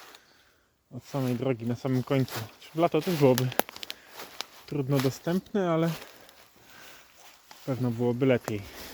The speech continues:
Natomiast przeznaczenie tych płyt jest dosyć ewidentne. Tu zresztą mamy nawet napisy jakieś. To było przykryte liśćmi. Trochę to odsłoniłem. Tu druga płyta. Też taki kawałek, widzicie, jest już odłupany.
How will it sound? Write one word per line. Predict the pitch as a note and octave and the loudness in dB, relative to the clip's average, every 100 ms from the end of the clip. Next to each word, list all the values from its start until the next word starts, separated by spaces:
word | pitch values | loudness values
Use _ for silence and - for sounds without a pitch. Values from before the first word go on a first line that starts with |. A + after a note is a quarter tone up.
| - - - - - - - - - _ _ - | -18 -20 -20 -20 -20 -20 -20 -20 -20 _ _ -10
Natomiast | C#3+ D#3+ E3 D3+ | -2 2 4 2
przeznaczenie | - D3 C#3+ - E3 D3 | 2 2 2 0 -2 -2
tych | C#3 - | -4 -2
płyt | D#3+ E3 | 0 2
jest | C#3 B2 | 2 2
dosyć | A#2+ B2+ | 0 4
ewidentne. | C3 B2+ B2 C#3+ - C3 - - - - | 4 4 4 4 4 -2 -4 -14 -18 -12
Tu | |
zresztą | E3 C3+ D3 | -10 -4 0
mamy | B2 B2+ | 2 2
nawet | A#2+ A2+ A#2+ | 2 0 -2
napisy | C#3+ - G#3 - | -6 -8 -8 -4
jakieś. | D3+ D3 D#3+ E3 - - - _ _ | -4 -4 -4 -6 -8 -18 -20 _ _
To | D#3 | 0
było | C#3+ C#3 | 6 6
przykryte | - D3 C#3+ C#3+ C3+ | 4 -4 -2 -2 0
liśćmi. | E3 A3+ - E3+ D#3 C#3 - _ _ _ _ - _ _ _ _ _ | 0 -2 -4 -2 -2 -4 -16 _ _ _ _ -20 _ _ _ _ _
Trochę | A#2 B2 | -10 -6
to | A#2 | -4
odsłoniłem. | A#2 - C3+ E3+ C#3+ B2+ | -6 -4 0 2 2 0
Tu | - | -4
druga | C3+ D#3 C#3 | -2 0 0
płyta. | - C#3 - B2+ - - - _ _ _ - - - - - | 2 0 2 -2 -4 -18 -20 _ _ _ -20 -20 -20 -16 -10
Też | C#3 | -8
taki | C3+ C3+ | -8 -6
kawałek, | B2+ C3 C3 B2 - | -2 0 0 -2 -4
widzicie, | B2 B2+ C#3 | -12 -6 0
jest | C3 B2+ D3 | 0 0 -4
już | - - - - | -6 -8 -14 -12
odłupany. | C#3 B2+ B2 F#3 E3+ D3 | -6 -6 -4 -6 -4 -6